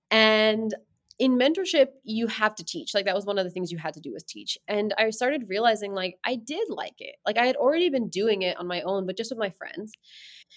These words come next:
And I did enjoy it. And so I was like, "Maybe I'll,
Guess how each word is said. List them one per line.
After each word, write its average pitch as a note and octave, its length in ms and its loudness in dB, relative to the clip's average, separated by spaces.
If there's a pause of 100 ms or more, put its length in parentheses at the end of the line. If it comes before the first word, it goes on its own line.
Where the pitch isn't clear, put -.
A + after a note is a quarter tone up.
(260)
And A#3 540 4 (500)
I B3+ 140 4
did D#4 260 2
enjoy E3+ 380 2
it. D2+ 200 -6 (100)
And A3+ 320 2
so B3 240 0
I A#3+ 120 6
was A#3+ 140 0
like, A#3 220 2
"Maybe C#4+ 260 0
I'll, G4 200 2